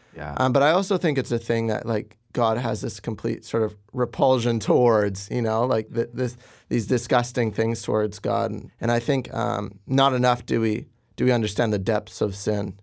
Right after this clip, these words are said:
Speaker 2: and
Speaker 1: Yeah.
Speaker 2: how much it displeases God as well.
Speaker 1: Yeah, exactly. I think it's interesting. I've heard it said in Bible college that the core of sin is unbelief. So when you consider Eve's conversation with the, the serpent,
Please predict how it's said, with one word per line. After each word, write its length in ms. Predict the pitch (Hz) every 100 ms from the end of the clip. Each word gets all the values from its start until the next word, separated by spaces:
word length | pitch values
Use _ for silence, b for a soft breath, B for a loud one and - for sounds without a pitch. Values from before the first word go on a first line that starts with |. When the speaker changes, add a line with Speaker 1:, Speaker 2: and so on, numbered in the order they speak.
| _
Speaker 2:
and 100 | - 123
Speaker 1:
Yeah. 60 |
Speaker 2:
how 80 | 120
much 260 | 110 101 - -
it 200 | 131 98
displeases 720 | 127 117 - - 107 101 104
God 380 | 101 104 107 101
as 160 | 107 -
well. 320 | 107 101 - _
Speaker 1:
Yeah, 280 | 139 127 120
exactly. 600 | 117 120 117 - 113 127 -
I 40 |
think 120 | 180
it's 100 | 175
interesting. 340 | 175 156 - 135
I've 140 | 131
heard 120 | 185
it 80 | 202
said 280 | - 147 135
in 140 | 107 120
Bible 200 | 117 120
college 360 | 123 120 117
that 100 | 120
the 80 | 117
core 360 | - 139 131 123
of 120 | -
sin 380 | - 117 113 110 b b b
is 280 | 117 113 -
unbelief. 680 | 117 117 117 110 107 110 - _
So 460 | - 135 120 113 - b b
when 140 | 139
you 80 | 139
consider 360 | 131 180 262 220
Eve's 360 | 151 165 143
conversation 540 | - 170 147 156 147 143
with 220 | 127 - -
the, 480 | 120 123 117 113 - -
the 280 | - 117 113
serpent, 680 | - 165 165 120 117 117